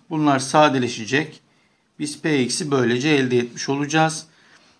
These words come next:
P iki nedir? X yerine iki yazdığınızda iki artı iki, dört. İkinin karesi artı dört. Yani dört artı dörtten sekiz artı üç. Otuz iki artı üçten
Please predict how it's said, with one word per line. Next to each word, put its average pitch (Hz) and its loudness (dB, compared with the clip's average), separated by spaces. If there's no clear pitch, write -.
P 185 4
iki 170 -2
nedir? 165 -2
X 170 -10
yerine 156 2
iki 147 -2
yazdığınızda 117 0
iki 156 2
artı 127 4
iki, 104 -8
dört. 156 0
İkinin 156 -4
karesi 151 2
artı 131 0
dört. 135 0
Yani 117 0
dört 135 0
artı 107 -6
dörtten 107 -8
sekiz 151 -6
artı 127 0
üç. - -6
Otuz 139 -12
iki 143 -2
artı 120 2
üçten 127 -4